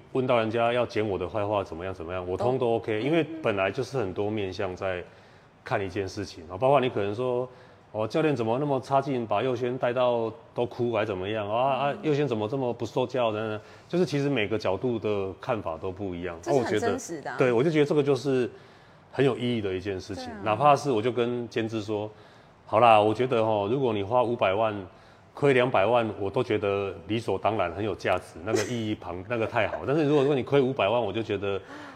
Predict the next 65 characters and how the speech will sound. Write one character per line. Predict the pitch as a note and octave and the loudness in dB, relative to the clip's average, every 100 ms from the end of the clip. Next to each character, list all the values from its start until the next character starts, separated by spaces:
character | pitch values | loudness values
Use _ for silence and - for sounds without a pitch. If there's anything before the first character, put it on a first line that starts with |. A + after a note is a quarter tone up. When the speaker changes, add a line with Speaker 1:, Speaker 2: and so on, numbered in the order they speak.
| - | -8
Speaker 1:
虽 | - D3 | 2 4
然 | B2 | 4
我 | |
没 | G#2+ B2 | 2 2
有 | G#2 | 2
压 | A2+ | 4
力， | A2+ G#2+ | 4 2
但 | A2+ | -2
是 | A2 | -2
我 | G2+ A2 | -2 0
也 | F#2 | 0
觉 | F#2+ | -2
得 | F2+ | -4
不 | - F#2+ | -6 -8
好 | D#2 | -6
意 | F2 | -10
思。” | D#2+ F#2 - | -10 -10 -6
Speaker 2:
嗯。 | A#3 A3 G3 - | -4 -4 -4 -4
Speaker 1:
<laughs> | - | 2
对， | - - | 2 6
大 | G4+ D#3 | 8 10
概， | - | 10
大 | |
概 | D#3 | 8
这 | D3 D#3 | 6 4
个， | B2 | 0
不 | C#3+ | 4
要 | D3 | 4
说 | C3+ D3 | 4 2
亏， | - B2+ B2+ G#2+ | 2 0 0 -4
亏 | - A#2+ | -2 2
太 | - | 4
多 | |
了。 | A2 | 4
Speaker 2:
所 | |
以 | |
大 | - - | 2 2
家 | |
真 | - | 2
的 | - | 0
要 | G#3+ | 0
来 | G#3 F#3 | 0 -2
支 | F3+ F#3 | -4 -8
持 | F#3 E3 | -8 -10
一 | D3 | -2
下。 | B2 | 2
Speaker 1:
对， | A2 | 4
然 | A2+ C3 | 2 4
后 | D#3 D3 C#3 C3 | 6 8 6 4
Speaker 2:
嗯。 | A2+ - - - - - | 0 -10 -20 -20 -20 4
Speaker 1:
大 | D#3+ | 6
概 | E3 | 8
就 | D#3 | 6
是 | D3 | 4
因 | D3 | 4
为 | C#3 | 2
这 | B2 | 4
样 | C3 | 2
子 | A2+ A2 G#2 G2+ G2 F#2 F2+ - | 2 -2 -2 -2 -4 -6 -8 -14
去 | - B2 A2 | -6 -4 -4
衍 | G2+ F#2 | -2 -4
生 | F2+ G#2+ A2 | -2 -4 -4
而 | G2+ G2 | -4 -4
来 | G2 D2+ | -4 -6
啦， | D2 | -10